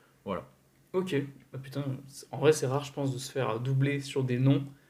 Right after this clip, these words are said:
Speaker 2: euh, alors qu'il en existe, euh,
Speaker 1: Mais ouais, ouais,
Speaker 2: un
Speaker 1: c'est,
Speaker 2: tripoté.
Speaker 1: et, et au final, trouver un nom, c'est, c'est très compliqué, hein.
Speaker 2: Je suis d'accord, c'est pour ça, moi, je m'appelle Objectif Good Life, des fois, je me demande si j'ai fait un bon choix, tu vois, si c'est pas un peu trop long ou si c'est pas un peu trop chiant. <laughs>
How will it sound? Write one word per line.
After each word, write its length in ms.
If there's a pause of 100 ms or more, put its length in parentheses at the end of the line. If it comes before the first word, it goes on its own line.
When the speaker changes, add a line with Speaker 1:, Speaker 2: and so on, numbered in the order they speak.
(400)
Speaker 2:
euh, 600
alors 240
qu'il 160
en 120
existe, 380
euh, 160
Speaker 1:
Mais 260
ouais, 220
ouais, 60
Speaker 2:
un 40
Speaker 1:
c'est, 180
Speaker 2:
tripoté. 500
Speaker 1:
et, 60
et 40
au 80
final, 420
trouver 280
un 100
nom, 320
c'est, 640
c'est 200
très 160
compliqué, 380
hein. 100 (1400)
Speaker 2:
Je 100
suis 120
d'accord, 300
c'est 100
pour 100
ça, 100
moi, 140
je 40
m'appelle 220
Objectif 380
Good 100
Life, 180
des 100
fois, 180
je 80
me 100
demande 300
si 120
j'ai 140
fait 120
un 60
bon 120
choix, 140
tu 60
vois, 80
si 180
c'est 80
pas 100
un 60
peu 120
trop 220
long 200
ou 40
si 80
c'est 120
pas 80
un 40
peu 80
trop 160
chiant. 180
<laughs> 100